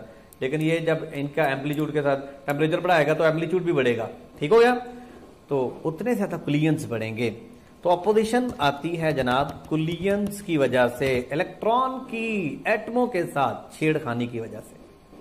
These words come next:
यूं कह लें, ठीक हो गया? तो ये electrons जा रहे हैं atoms के साथ कोली-, collide करते हैं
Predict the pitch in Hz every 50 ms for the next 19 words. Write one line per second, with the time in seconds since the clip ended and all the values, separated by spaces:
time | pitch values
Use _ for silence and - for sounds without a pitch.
0 | - - - - - 120 120 117 117 131 143 151 170 185 - - - - - -
1 | - 151 151 202 208 208 240 240 240 - - - - - - - - - - 156
2 | 160 175 220 254 269 262 247 - - 214 220 220 226 233 226 - - - 156 139
3 | 131 120 120 120 120 135 156 170 175 190 220 254 269 277 285 - - - - -
4 | - - 131 139 151 151 - - 214 233 247 262 254 233 - - - 196 180 160
5 | - - 143 135 - 127 - - - 131 131 147 196 208 208 - - - 147 156
6 | 190 240 214 - - 226 214 - 226 233 233 233 240 247 247 240 - - - -